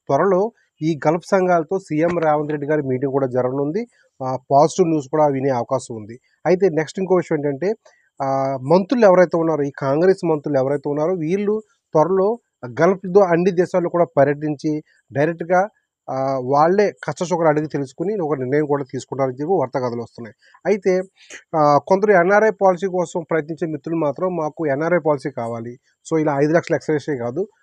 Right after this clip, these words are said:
మాకు ఎన్ఆర్ఐ పాలసీ ఒక ఐదు వందల కోట్లతో ఎన్ఆర్ఐ పాలసీ, ఆ, ఏర్పాటు చేయమని" చెప్పి కోరుతున్నారు. చూద్దాం ఏం జరుగుద్దో.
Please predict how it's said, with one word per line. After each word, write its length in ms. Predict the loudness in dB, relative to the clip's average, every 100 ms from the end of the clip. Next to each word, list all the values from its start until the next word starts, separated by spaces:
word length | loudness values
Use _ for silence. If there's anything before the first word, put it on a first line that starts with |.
| _
మాకు 180 | -6 -2
ఎన్ఆర్ఐ 320 | -2 2 2
పాలసీ 440 | 2 0 0 -2 -6
ఒక 140 | -4 -4
ఐదు 120 | -4
వందల 200 | -2 -4 0
కోట్లతో 400 | 0 0 -2 -4 -6 _ _ -6
ఎన్ఆర్ఐ 320 | 2 4 4
పాలసీ, 460 | 2 -2 -4 -4 -4 -2 -6 -10 -4
ఆ, 120 | -2 0
ఏర్పాటు 360 | 0 0 -4
చేయమని" 300 | -2 -4 -4
చెప్పి 120 | -6 -4
కోరుతున్నారు. 480 | -4 -4 -16 -18 -20 _ _ -6
చూద్దాం 260 | -2 0
ఏం 200 | 0 0
జరుగుద్దో. 380 | -2 -4 -10 -14